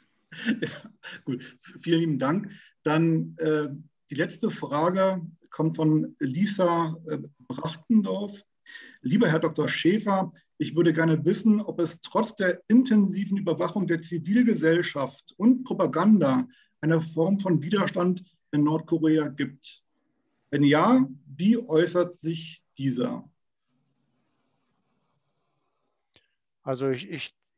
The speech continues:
Speaker 2: ich, ich glaube es nicht. Ich hab jedenfalls keine, keine Indizien für irgendeine Form von, von, äh,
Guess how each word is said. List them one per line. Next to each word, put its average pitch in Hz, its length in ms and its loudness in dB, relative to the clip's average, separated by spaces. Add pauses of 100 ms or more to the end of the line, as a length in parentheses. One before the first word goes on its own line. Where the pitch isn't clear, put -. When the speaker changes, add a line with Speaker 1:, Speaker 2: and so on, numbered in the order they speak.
Speaker 2:
ich, - 320 -14
ich - 200 -12
glaube 147 300 2
es - 160 -4
nicht. 156 280 -2
Ich 147 180 -6
hab - 180 -2
jedenfalls 135 540 -4
keine, 131 560 0 (540)
keine 131 320 -4
Indizien 127 720 -8
für 113 540 -6 (520)
irgendeine 123 540 -2
Form 123 320 -4
von, 113 500 -12 (520)
von, 113 580 -10 (400)
äh, - 60 -20